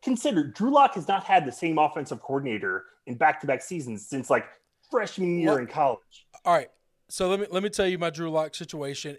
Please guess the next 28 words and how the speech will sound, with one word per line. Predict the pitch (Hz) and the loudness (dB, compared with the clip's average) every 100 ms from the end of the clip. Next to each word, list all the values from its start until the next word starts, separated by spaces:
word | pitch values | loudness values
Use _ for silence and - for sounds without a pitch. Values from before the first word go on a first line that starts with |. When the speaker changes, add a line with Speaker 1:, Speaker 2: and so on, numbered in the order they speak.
| - | -12
Speaker 2:
and | 147 156 | -10 -6
you | 175 214 | -2 0
might | 202 190 170 | 2 2 0
be | 185 | -6
more | 170 175 | -4 -4
right | 160 156 147 | 0 -2 -2
than | - 139 | -8 -8
me | 139 123 | -8 -8
on | 107 | -10
this, | 101 - | -12 -12
okay? | 110 127 120 - _ _ _ _ _ | -12 -8 -10 -12 _ _ _ _ _
I | 131 165 180 185 - _ _ _ _ - | 2 4 4 2 -4 _ _ _ _ -8
I | 156 | -6
saw | - 165 | 0 0
two | 147 - 196 | 0 -4 -4
years | 190 190 151 | -2 -2 -4
of | 147 | -2
Baker, | 120 131 135 185 180 _ _ _ _ - | 0 0 -4 -10 -10 _ _ _ _ -14
and | 131 | -8
I | 135 | -6
was | 135 - | -6 -10
out. | 113 110 95 _ _ - | -8 -8 -10 _ _ 0
I | 160 | 0
was | 151 - - | 0 -8 -2
out. | 156 175 - | 2 2 0
I | 156 | -8
was | 143 127 | -10 -8
done. | - 170 185 185 | -2 0 2 -2